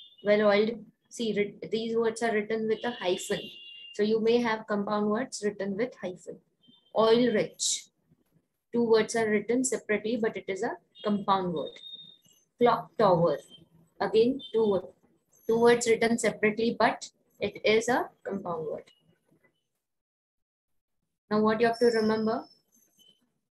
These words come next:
The compound words to be formed is made of two different words with independent meanings. And whether the word can be used as one word,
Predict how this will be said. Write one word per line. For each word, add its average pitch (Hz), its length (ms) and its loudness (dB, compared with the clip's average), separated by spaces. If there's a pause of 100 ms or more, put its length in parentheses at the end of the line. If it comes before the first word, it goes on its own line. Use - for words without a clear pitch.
(340)
The 220 80 -2 (100)
compound 269 480 2
words 254 260 0
to 254 80 -4
be 240 180 -2
formed 214 340 -2
is 214 160 -2
made 202 160 -2
of 208 180 -4
two 220 160 -6
different 226 400 0
words 190 320 -8
with 208 180 -6 (160)
independent 226 840 0
meanings. 190 800 -4 (460)
And 190 140 -6
whether 208 260 2
the 240 160 6
word 220 360 2 (160)
can 208 160 0
be 214 80 -2
used 220 340 -2
as 208 260 -2
one 208 300 -4
word, 220 360 -2